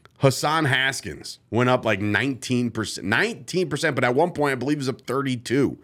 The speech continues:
percent yesterday. And I'm like, "What the hell just happened? Did Derrick Henry retire? Like, what, what just went down?"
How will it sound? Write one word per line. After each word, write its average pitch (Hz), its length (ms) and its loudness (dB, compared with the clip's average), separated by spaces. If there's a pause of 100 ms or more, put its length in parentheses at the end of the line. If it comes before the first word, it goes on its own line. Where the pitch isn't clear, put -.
(200)
percent 101 380 0
yesterday. 80 500 -4
And 82 80 -2
I'm 98 80 -2
like, 80 200 -2
"What 90 200 -6
the 64 140 -10
hell 113 220 -2
just 110 200 -4
happened? 82 320 -4 (480)
Did 95 160 -2
Derrick 104 240 2
Henry 98 240 0
retire? 131 640 0
Like, 120 180 2
what, 123 220 2
what 135 160 2
just 123 180 -2
went 107 240 2
down?" 80 280 0